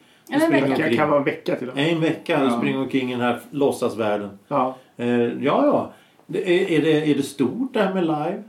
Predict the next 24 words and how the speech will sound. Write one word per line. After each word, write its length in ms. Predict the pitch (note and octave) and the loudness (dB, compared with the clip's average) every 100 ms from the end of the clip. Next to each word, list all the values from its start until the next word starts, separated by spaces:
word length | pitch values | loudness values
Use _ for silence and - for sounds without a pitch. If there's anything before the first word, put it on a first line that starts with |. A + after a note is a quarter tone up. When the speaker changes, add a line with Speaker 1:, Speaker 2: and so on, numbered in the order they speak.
| - - - | -20 -20 -2
Speaker 1:
Oh, 300 | G#3+ F4+ D4 | 2 2 2
ja. 140 | C#3 - | -2 -2
Speaker 3:
Ja, 320 | D3 D3 D3+ | 2 4 6
det 60 | E3 | 6
är 60 | E3 | 6
stort. 480 | E3 D3 C#3 - - F#3 | 6 -2 -2 -6 -14 -4
Jag 140 | D3 | -2
skulle 240 | - D#3+ | 2 4
säga 340 | D#3+ F3+ D#3 C3+ | 4 4 4 2
att, 340 | - - - - _ _ _ | -2 -12 -20 -20 _ _ _
alltså, 320 | - - - D#3 | -10 -10 -6 -6
när 320 | E3 D#3+ D#3+ | -4 -2 0
jag, 180 | E3 E3 - - - - - E3+ - G3+ | 0 -2 -10 -20 -20 -20 -16 -14 -14 -14
när 180 | F3+ E3+ | -8 -2
jag 120 | F3+ | 0
började 200 | F3+ E3+ | 0 -2
lajva 300 | D3+ C3+ A#2+ A#2+ | -2 -2 -4 -6
när 200 | A#2+ A#2+ | -8 -8
jag 60 | A#2+ | -10
var 220 | A#2+ - - | -10 -12 -14
tretton, 360 | - B2 - B2+ | -16 -14 -12 -8
då 80 | C#3 | -6
var 180 | C#3 B2 | -4 -2
det 140 | A#2+ | -4